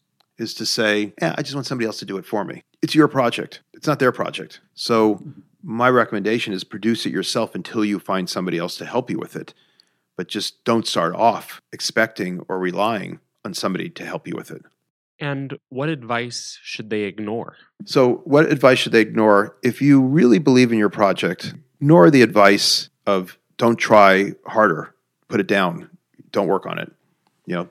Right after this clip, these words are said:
Speaker 1: find another career." At some point, you're gonna have to come to that conclusion on your own if you're not making money or too many people have passed on your project. But I think it's a business that you're gonna hear a lot of no's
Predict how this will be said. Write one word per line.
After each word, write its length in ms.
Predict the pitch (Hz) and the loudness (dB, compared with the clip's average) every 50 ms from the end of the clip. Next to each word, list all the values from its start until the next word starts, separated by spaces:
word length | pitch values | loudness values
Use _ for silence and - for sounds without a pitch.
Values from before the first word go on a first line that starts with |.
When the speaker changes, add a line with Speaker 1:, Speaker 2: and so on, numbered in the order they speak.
| _ _ | _ _
Speaker 1:
find 160 | - 98 98 101 | -6 -4 -4 -4
another 160 | 98 95 92 | -6 -8 -8
career." 400 | - 101 101 104 85 73 - - _ _ _ _ _ - _ _ _ _ _ - | -4 -2 -2 -2 -2 -4 -8 -14 _ _ _ _ _ -20 _ _ _ _ _ -8
At 100 | - - | -6 0
some 200 | - 208 196 175 | 2 2 2 2
point, 260 | - 131 110 107 - | 2 0 0 0 0
you're 100 | - 117 | 0 0
gonna 80 | 113 107 | 0 0
have 80 | 104 | 0
to 80 | - 95 | -4 -6
come 180 | - 107 98 92 | -8 -8 -6 -4
to 60 | 95 | -2
that 160 | 95 90 92 - | -4 -4 -4 -6
conclusion 520 | - 101 - - 101 98 90 - 92 - | -8 -8 -4 -2 -2 -2 -2 -2 -4 -4
on 140 | - 95 92 | -4 -4 -2
your 140 | 90 92 98 | 0 2 2
own 300 | 104 104 92 87 90 95 | 2 2 2 0 -2 -4
if 160 | - - - | -6 -8 -6
you're 60 | 98 | -4
not 140 | 90 85 76 | -4 -4 -2
making 260 | 87 92 - - 90 | -4 -6 -6 -6 -4
money 320 | 85 82 80 82 90 98 - - | -2 -2 -2 -2 -4 -4 -6 -6
or 360 | - 92 90 87 85 82 - _ _ _ _ - | -4 -2 0 0 0 -2 -6 _ _ _ _ -12
too 160 | - - 101 | -8 -4 -2
many 140 | 98 95 90 | -2 -2 -2
people 280 | - 95 87 - 95 | -4 -6 -8 -6 -6
have 140 | 92 85 - | -6 -6 -6
passed 480 | - 87 82 90 98 - - - - - | -8 -6 -6 -4 -4 -4 -6 -8 -8 -10
on 120 | - 95 | -8 -6
your 100 | 90 87 | -4 -4
project. 480 | 82 - 95 87 85 - 107 90 - - - - | -4 -4 -6 -6 -4 -4 -4 -6 -6 -8 -8 -4
But 160 | 101 101 98 | 0 2 4
I 80 | 98 | 4
think 400 | 95 - - 110 101 95 - - - _ _ | 2 2 0 -2 -2 -2 -6 -14 -20 _ _
it's 160 | 120 - - | -8 -6 -4
a 40 | 110 | 0
business 420 | 90 101 120 127 110 135 139 127 - | 4 6 6 6 6 4 0 0 0
that 60 | 123 | 0
you're 140 | 87 98 95 | 0 0 0
gonna 100 | 90 85 | 0 0
hear 140 | 113 117 | 2 2
a 60 | 104 92 | 4 4
lot 180 | 95 98 113 | 4 4 4
of 80 | 120 110 | 4 4
no's 540 | 101 98 98 95 95 95 95 - - - | 2 2 2 2 2 0 -2 -6 -8 -10